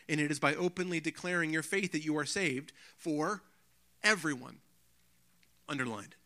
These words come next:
"everyone who calls on the name of the Lord will be saved." This is a promise. That's actually in quotes because it was from the Old Testament. This is God declaring it.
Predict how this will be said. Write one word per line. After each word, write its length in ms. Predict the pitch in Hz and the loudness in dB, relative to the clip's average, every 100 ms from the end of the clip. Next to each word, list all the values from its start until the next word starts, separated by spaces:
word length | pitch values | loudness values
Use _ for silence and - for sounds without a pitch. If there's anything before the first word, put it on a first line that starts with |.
| _ | _
"everyone 720 | 240 247 202 180 127 107 92 - _ _ _ | 6 8 10 6 4 -2 -8 -16 _ _ _
who 120 | - | -10
calls 560 | 151 - 202 196 196 - 143 | -10 -2 0 2 0 -2 -2
on 80 | |
the 80 | 147 | 0
name 360 | 147 147 160 180 | 2 0 0 -4
of 140 | 160 139 | -6 -4
the 80 | 147 | -2
Lord 420 | 147 123 113 117 _ _ _ | 0 0 -4 -8 _ _ _
will 180 | 139 143 | 0 2
be 120 | 160 | 2
saved." 300 | 139 180 139 | 2 2 2
This 100 | 214 | 0
is 140 | 226 202 | 0 -4
a 40 | |
promise. 580 | - 208 214 170 110 - | -4 -4 -4 -6 -6 -8
That's 160 | 170 | 0
actually 380 | 247 - 214 226 | 2 2 0 2
in 140 | 202 185 | 2 2
quotes 400 | - 240 196 - | 0 0 0 -4
because 300 | 190 185 175 | 0 2 2
it 60 | |
was 160 | 180 - | 0 -2
from 420 | - 208 202 185 - - | 0 2 2 -2 -8 0
the 140 | 190 | 2
Old 160 | 190 185 | 2 0
Testament. 520 | 190 190 - 139 110 - - - - | -2 -4 -6 -12 -14 -20 -20 -20 -12
This 200 | 180 240 | 0 2
is 140 | 247 190 | 4 2
God 380 | 240 247 214 175 | 4 8 8 6
declaring 560 | 190 - 220 247 214 | -2 4 10 12 12
it. 160 | 135 | 8